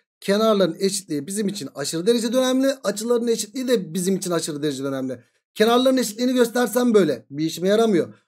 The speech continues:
Hocam hipotenüslerin uzunluklarını göstersem maalesef bir işime yaramıyor. Diğer uzun kenarları da göstersem şöyle uzun kenarlar, uzun dik kenar. Şu, şu ve şu.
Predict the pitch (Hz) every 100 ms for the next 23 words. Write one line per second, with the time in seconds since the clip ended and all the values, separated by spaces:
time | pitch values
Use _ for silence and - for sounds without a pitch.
0 | _ 180 202 240 247 175 190 226 247 247
1 | 214 254 233 240 247 233 247 233 220 220
2 | 208 190 131 135 160 196 208 208 208 170
3 | 170 165 175 180 175 185 214 _ _ _
4 | 175 269 269 254 262 233 247 233 226 202
5 | 175 160 214 208 208 180 165 151 - 151
6 | 147 151 196 196 160 151 139 135 160 196
7 | 214 196 170 135 120 _ _ - - 202
8 | 214 208 - - 226 262 214 208 165 -